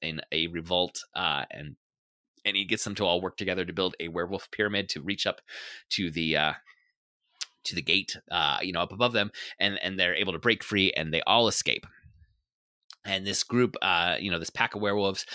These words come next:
go and capture Moonhunter and Nightshade. Catwolf goes to look for Dreadmond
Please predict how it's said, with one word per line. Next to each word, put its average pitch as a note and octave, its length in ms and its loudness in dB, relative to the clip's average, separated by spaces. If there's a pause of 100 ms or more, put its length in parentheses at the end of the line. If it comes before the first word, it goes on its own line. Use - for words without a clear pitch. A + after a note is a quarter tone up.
(120)
go G2+ 140 2
and F#2 80 -4
capture F2+ 260 0
Moonhunter A2 640 0
and F2 100 -10
Nightshade. A2+ 640 2 (260)
Catwolf G#2+ 380 0
goes G#2+ 220 0
to G2+ 80 -4
look F2+ 100 -6
for F2 140 -8
Dreadmond A#2+ 500 0